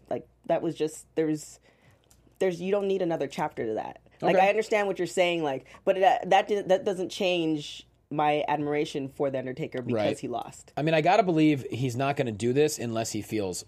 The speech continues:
Speaker 2: way better than the last couple of years.
Speaker 1: Right.
Speaker 2: So
Speaker 1: So
Speaker 2: if
Speaker 1: do
Speaker 2: he
Speaker 1: you think
Speaker 2: does
Speaker 1: it's not,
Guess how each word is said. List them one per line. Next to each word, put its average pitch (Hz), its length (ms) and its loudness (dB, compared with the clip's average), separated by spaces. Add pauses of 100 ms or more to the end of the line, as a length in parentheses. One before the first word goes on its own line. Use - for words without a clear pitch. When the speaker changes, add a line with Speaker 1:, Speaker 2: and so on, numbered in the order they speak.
Speaker 2:
way 110 380 -2
better 92 300 -2
than 85 120 -10
the 82 80 -10
last 82 200 -8
couple 80 240 -10
of 76 60 -10
years. 64 220 -16
Speaker 1:
Right. 135 300 0 (340)
Speaker 2:
So - 180 -4
Speaker 1:
So 214 40 6
Speaker 2:
if 185 60 4
Speaker 1:
do 175 60 0
Speaker 2:
he - 20 2
Speaker 1:
you 196 60 -2
think - 140 4
Speaker 2:
does 185 100 2 (300)
Speaker 1:
it's - 20 -18 (300)
not, 131 540 -6